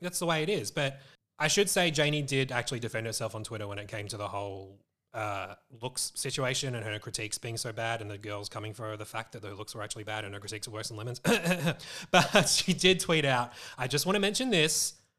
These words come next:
I, I did filmed two seasons of Drag Race within six months of each other. No work or tours in between, uh, and both in full lockdowns. I would like to, I would like to see you try.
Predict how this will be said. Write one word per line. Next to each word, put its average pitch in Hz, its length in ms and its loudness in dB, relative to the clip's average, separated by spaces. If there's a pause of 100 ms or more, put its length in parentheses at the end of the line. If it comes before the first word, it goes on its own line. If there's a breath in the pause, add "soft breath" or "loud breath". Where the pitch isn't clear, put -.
(200)
I, 139 200 2 (320)
I 139 120 4
did 185 440 2 (220)
filmed 160 560 4 (440)
two 196 260 2
seasons 147 840 0
of 131 160 0
Drag 117 280 0
Race 117 220 -2
within 110 180 -6
six - 300 -2
months 131 240 -2
of 101 80 -12
each 98 140 -8
other. 98 260 -14 (320 soft breath)
No 147 240 2
work 156 340 2
or 127 140 -2
tours 120 380 -2
in 117 80 -4
between, 120 560 -4 (540 soft breath)
uh, 120 240 2 (120)
and 123 220 0
both 143 440 0 (120)
in 131 160 -2
full 120 380 -6
lockdowns. 98 680 -6 (220 soft breath)
I 131 120 2
would 127 160 0
like 143 220 6
to, 143 100 -6 (260)
I 123 100 0
would 127 120 0
like 127 160 2
to 165 80 -4
see 143 160 0
you 123 160 -2
try. 98 420 -2